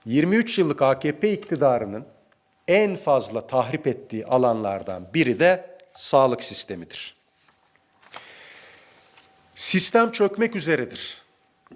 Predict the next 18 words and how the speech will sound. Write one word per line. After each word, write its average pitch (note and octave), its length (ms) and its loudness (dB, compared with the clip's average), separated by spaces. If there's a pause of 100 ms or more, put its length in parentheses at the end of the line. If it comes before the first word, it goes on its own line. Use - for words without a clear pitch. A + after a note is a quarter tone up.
(540)
Buradan G#3 600 2 (380)
bir G3+ 280 -2
kez C3 280 -2
daha C3 240 2
uyarıyoruz. A2 880 -8 (840)
Devasa F3+ 840 2
şehir E3 480 -4
hastaneleri B2+ 680 -2
yapmakla B2 920 -2 (220)
sağlıkta C3+ 720 0
ilerleme A#2 600 -4
olmuyor. F2 420 -4 (1000)
Hastane F3+ 640 2
var, F#3+ 300 2 (760)
randevu D#3 440 2
alınamıyor. F3+ 540 0 (760)
Randevu D3 440 2
alsan F#3+ 540 0